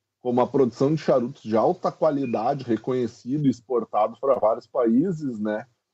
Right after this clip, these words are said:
o, o, o estilo, né, de, de tabaco chamado Brasil Bahia, né,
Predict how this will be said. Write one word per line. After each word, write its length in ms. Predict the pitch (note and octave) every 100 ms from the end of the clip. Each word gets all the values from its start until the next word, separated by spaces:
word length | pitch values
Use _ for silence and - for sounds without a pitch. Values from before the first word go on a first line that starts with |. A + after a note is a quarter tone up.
| _ _ _
o, 140 | B2+ C3
o, 140 | C#3
o 260 | A#2+ C3+ C3+
estilo, 680 | - - D3+ F3 C#3 A#2+
né, 220 | A#2+ B2
de, 380 | A#2 G2+ A2 G#2+
de 180 | G2 A#2
tabaco 380 | A#2 G#2+ A#2 -
chamado 320 | A2 G#2+ A#2+
Brasil 420 | A2+ A2+ G2 B2
Bahia, 560 | B2+ C3 A2 F#3 A#3 F3+
né, 220 | A#2+ D3